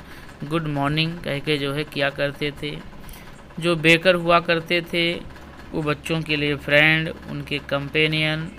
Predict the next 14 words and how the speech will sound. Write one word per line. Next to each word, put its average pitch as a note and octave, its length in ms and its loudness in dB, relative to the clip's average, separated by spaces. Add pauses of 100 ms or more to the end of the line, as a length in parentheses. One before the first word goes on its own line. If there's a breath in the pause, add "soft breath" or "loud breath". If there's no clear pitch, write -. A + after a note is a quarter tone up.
(120)
और F3 120 -2
उनके D#3+ 260 -4
लिए E3 140 2
गाइड B2 340 0
भी D3 100 -2
हुआ B2 220 -2
करते A2 360 -10
थे। - 460 -14 (380 loud breath)
बेकर D3+ 360 4
हमेशा D3 480 0 (220)
हैप्पी C3+ 360 -2
और C#3+ 160 2
प्रॉस्पर C#3 480 -2
होते C#3+ 380 -2